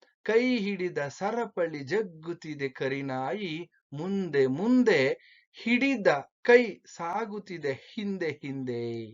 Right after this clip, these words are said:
ಅಂತಕ್ಕಂತಹ ಒಂದು ಸಾಲುಗಳನ್ನ ನಾವು ಗಮನಿಸಿದಾಗ ನೋಡಿ, ಈಗ ಸೂರ್ಯ ಅಸ್ತವಾಗಿದೆ. ಸೂರ್ಯ ಈಗ ಪಡುವಣದ ದಿಕ್ಕಿನಲ್ಲಿ ಅಸ್ತಂಗತನಾಗಿದ್ದಾನೆ, ಮುಳುಗಿದ್ದಾನೆ. ಈಗ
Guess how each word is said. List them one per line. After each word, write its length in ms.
ಅಂತಕ್ಕಂತಹ 640
ಒಂದು 420
ಸಾಲುಗಳನ್ನ 560
ನಾವು 140
ಗಮನಿಸಿದಾಗ 500
ನೋಡಿ, 200
ಈಗ 100
ಸೂರ್ಯ 360
ಅಸ್ತವಾಗಿದೆ. 920
ಸೂರ್ಯ 560
ಈಗ 80
ಪಡುವಣದ 580
ದಿಕ್ಕಿನಲ್ಲಿ 760
ಅಸ್ತಂಗತನಾಗಿದ್ದಾನೆ, 1120
ಮುಳುಗಿದ್ದಾನೆ. 720
ಈಗ 220